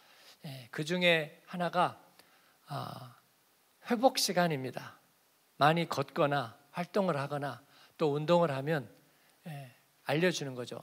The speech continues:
당신 에너지가 얼마 남았습니다. 예, 회복하는데 시간이 좀 걸립니다.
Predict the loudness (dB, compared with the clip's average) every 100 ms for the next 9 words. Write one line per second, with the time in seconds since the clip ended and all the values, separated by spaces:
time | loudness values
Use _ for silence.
0 | -12 -8 -6 -4 -4 -4 -6 -14 -6 0
1 | 0 2 2 2 2 0 0 -4 -8 -12
2 | -14 -18 -20 _ _ _ _ _ -16 -6
3 | -2 -2 -2 -4 -4 -2 -4 -4 -6 -2
4 | -2 -2 -6 -6 -10 -10 -14 -18